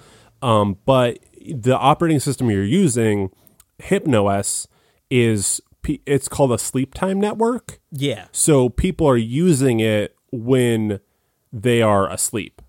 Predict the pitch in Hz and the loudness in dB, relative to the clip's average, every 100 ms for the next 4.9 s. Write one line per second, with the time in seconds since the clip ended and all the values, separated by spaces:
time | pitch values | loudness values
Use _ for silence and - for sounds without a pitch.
0 | _ - 120 110 101 143 113 104 104 101 | _ -2 -2 0 0 2 2 2 2 2
1 | 92 - 113 92 98 87 - _ _ _ | 0 -2 -2 0 -4 -10 -14 _ _ _
2 | _ _ _ - - 143 127 127 131 143 | _ _ _ -16 0 2 2 0 0 -2
3 | - 156 131 113 104 147 147 110 107 98 | 0 0 0 -2 -2 2 2 0 -6 -4
4 | 110 104 98 - _ _ - 135 - | -4 -6 -8 -14 _ _ 0 2 2